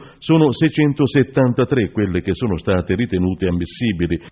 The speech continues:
Quattro aziende inoltre relative alla prima tranche di finanziamenti sono rientrate in una graduatoria speciale perché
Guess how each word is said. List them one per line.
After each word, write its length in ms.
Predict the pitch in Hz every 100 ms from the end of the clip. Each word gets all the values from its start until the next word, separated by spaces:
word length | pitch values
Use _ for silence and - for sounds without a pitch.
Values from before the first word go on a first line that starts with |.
| _
Quattro 440 | 117 113 - 117
aziende 460 | 107 101 131 120 110
inoltre 440 | 123 135 131 117
relative 460 | 98 95 92 123 101
alla 160 | 87 82
prima 260 | 120 95
tranche 480 | 85 113 101 87 101
di 100 | 90
finanziamenti 720 | 101 92 87 120 135 135 123
sono 280 | 131 131 104
rientrate 720 | 135 123 104 120 127 127 127
in 100 | 110
una 220 | 131 107
graduatoria 720 | 95 113 120 117 113 107 101 90
speciale 600 | - 143 98 82 78 80
perché 460 | 98 92 - 110